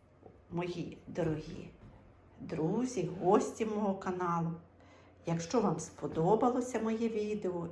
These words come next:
і вироби, які я придбала, прошу вас прокоментувати,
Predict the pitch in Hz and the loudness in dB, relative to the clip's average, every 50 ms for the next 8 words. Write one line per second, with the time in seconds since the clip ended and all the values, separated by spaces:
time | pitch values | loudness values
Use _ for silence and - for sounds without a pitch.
0 | - - 202 196 170 175 165 170 180 175 170 165 160 175 156 160 160 160 - - | -6 -4 -4 -2 0 0 0 0 0 0 -2 -4 -4 -4 -4 -4 -6 -6 -8 -8
1 | 156 156 156 151 147 - - 160 - - - - - 139 139 131 123 117 123 - | -6 -6 -4 -4 -6 -6 -8 -8 -8 -8 -8 -2 0 2 2 2 2 -2 -4 -8
2 | 170 - - - - - - - - - - - - - - 170 170 160 156 156 | -10 -14 -18 -20 -20 -20 -20 -20 -20 -20 -20 -16 -10 -4 0 2 2 2 2 0
3 | - - - 156 160 - 156 165 190 226 247 - - - - - 175 214 208 - | -2 -6 -8 -10 -4 0 2 4 4 4 2 -2 -8 -8 -4 -2 -2 -2 -2 -2
4 | 185 180 180 180 170 165 165 - 165 160 160 147 123 123 - - - 190 233 | -4 -2 -2 -2 -2 -4 -6 -6 -6 -2 0 0 2 0 0 -4 -6 -6 -8